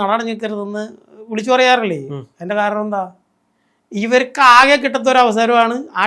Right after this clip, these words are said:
Speaker 1: ടൈം. ആ സമയത്ത് നിങ്ങളുടെ ചന്തി കണ്ടിങ്ങനെ അവർ നിന്ന് കഴിഞ്ഞാൽ നിങ്ങളെ ശപിക്കും അവര്. നമ്മുടെ ബാക്കല്ലേ അവർ കാണുള്ളൂ,
Speaker 2: ഉം.
Speaker 1: മറയായിട്ട് നിൽക്കില്ലേ? അതുകൊണ്ട് ഒരു കാരണവശാലും നട അടഞ്ഞു നിൽക്കാൻ പാടില്ല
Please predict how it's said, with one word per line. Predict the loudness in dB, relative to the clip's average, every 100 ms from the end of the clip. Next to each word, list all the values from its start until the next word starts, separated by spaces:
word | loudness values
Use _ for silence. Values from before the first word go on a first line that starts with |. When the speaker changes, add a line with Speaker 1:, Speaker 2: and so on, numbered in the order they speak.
| -2
Speaker 1:
ടൈം. | -4 -6 -14 _
ആ | -4
സമയത്ത് | -2 -4 -6 -8
നിങ്ങളുടെ | -6 -4 -2
ചന്തി | -4 -6
കണ്ടിങ്ങനെ | -8 -10 -8 -6
അവർ | -4 -4 -6
നിന്ന് | -8 -8
കഴിഞ്ഞാൽ | -8 -8 -10 -10
നിങ്ങളെ | -8 -6
ശപിക്കും | -6 -8 -10 -12
അവര്. | -12 -12 _ _ _ _ _ _ _ _ _ _ _ _ _ _ _ _ _ _ -20 -20 _ _ _ _
നമ്മുടെ | -8 -4
ബാക്കല്ലേ | 2 2 2 2 2
അവർ | 4 4
കാണുള്ളൂ, | 4 6 6 6 4
Speaker 2:
ഉം. | -6 _ _ -12 -2
Speaker 1:
മറയായിട്ട് | 2 4 4 4
നിൽക്കില്ലേ? | 2 -2 -2 -2 -2
അതുകൊണ്ട് | -4 -4
ഒരു | 0 2
കാരണവശാലും | 2 0 -4 -6 -8 -4
നട | -2
അടഞ്ഞു | -2 -2 -6
നിൽക്കാൻ | -10 -16 -16
പാടില്ല | -20 -20